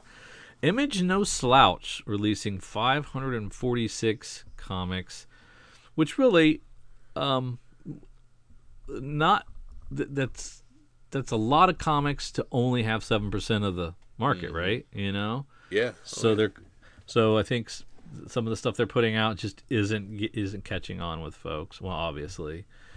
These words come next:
Speaker 1: um, I D W, nearly four hundred comics released, Dark Horse two fifty, Boom two fifty, Dynamite nearly two hundred comics, um, Archie one hundred and twenty-six, um, or about ten a month there, it looks like.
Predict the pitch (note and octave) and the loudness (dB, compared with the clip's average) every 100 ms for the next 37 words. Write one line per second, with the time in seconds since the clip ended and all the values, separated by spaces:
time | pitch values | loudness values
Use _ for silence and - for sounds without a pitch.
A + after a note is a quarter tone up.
0 | F2+ - F2+ F2 E2 E2 G#2+ A#2 A#2+ A#2 | -18 -6 -4 -2 -4 -4 0 4 6 6
1 | A2+ A2+ A2+ A#2 - - E3+ F#3 D3+ G#2+ | 6 6 6 2 -4 -10 -2 2 4 2
2 | A2+ G#2+ G#2 G2 - G2+ F#2+ F2+ F#2+ F#2 | 0 0 0 -2 -2 -2 -2 -4 -2 -2
3 | F2+ F2+ - - - - - - - - | -2 -4 -8 -16 -20 -20 -20 -20 -2 6
4 | G#2+ G2+ A2 G#2+ - - A2+ G2 - G2 | 6 6 4 4 2 -2 -2 0 0 0
5 | - G2 F#2 F#2 - - - A2+ A2+ G#2+ | 0 -2 -2 -4 -10 -12 0 2 2 0
6 | - G#2 - G2 F2 F#2+ F2 F2+ - - | 0 0 2 0 2 0 -2 -4 -12 -20
7 | - - - - - B2+ C3+ C3 B2+ B2 | -20 -20 -20 -4 6 8 8 6 4 4
8 | - B2 C3 B2 A2+ A#2+ A2 G2+ F2+ F2+ | 2 4 8 6 6 4 4 6 2 0
9 | - F2+ E2+ E2+ - - - - - - | -2 -2 -2 -4 -6 -10 -14 -18 -20 -20
10 | - - - - - F2+ E2+ D#2+ - A2+ | -20 -20 -20 -16 -8 -4 -4 -8 -4 4
11 | A#2 - A2+ G#2 G#2 G2 G2 G2+ F2+ F2 | 4 6 4 6 4 0 -2 -4 -4 -6
12 | - F#2+ F2 - G2+ G2 - - - - | -4 -2 -2 -2 -2 -2 -4 -12 -14 -18
13 | - - - - - - E3 E3 E3 D#3+ | -20 -16 -14 -14 -14 -6 -4 -4 -4 -2
14 | A#3 - - F#3 F3+ - - - C#2 C2+ | -2 -4 -8 -4 -4 -6 -10 -10 -8 -8
15 | D#2 - - - | -10 -10 -10 -8